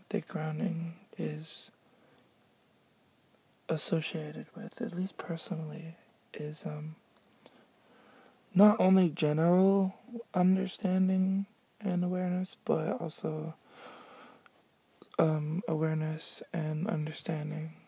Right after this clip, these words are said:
of your own self and your, your own situations. And, you know, if you, when you, I mean, you could take it and, you know,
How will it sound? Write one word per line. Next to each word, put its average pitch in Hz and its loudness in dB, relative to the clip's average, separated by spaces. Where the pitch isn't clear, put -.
of 147 -10
your 196 -4
own 160 -2
self - -14
and 151 0
your, 160 -8
your 180 -6
own 160 0
situations. 156 -4
And, 165 -6
you 175 6
know, 165 6
if - 0
you, 170 4
when 180 10
you, 165 4
I 170 12
mean, 175 10
you 175 8
could 214 6
take 175 6
it 180 6
and, 170 2
you 160 0
know, 156 -2